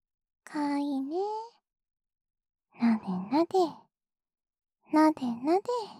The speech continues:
おまんこ、クパクパするみたいに、おちんちんの穴もクパクパしようね。クパ、クパ、クパ、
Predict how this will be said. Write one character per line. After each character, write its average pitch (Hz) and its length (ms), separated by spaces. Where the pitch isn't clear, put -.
お 226 40
ま 233 320
ん 269 60
こ、 226 240
ク - 140
パ 392 180
ク - 160
パ 214 200
す 226 180
る 233 140
み 262 160
た 285 180
い 262 120
に、 202 140
お 196 80
ち 294 220
ん 349 80
ち 359 180
ん 262 100
の 185 140
穴 175 220
も 160 240
ク - 120
パ - 140
ク - 160
パ 214 160
し - 180
よ 226 140
う 202 40
ね。 311 460
ク - 200
パ、 - 140
ク 294 240
パ、 - 160
ク - 240
パ、 - 100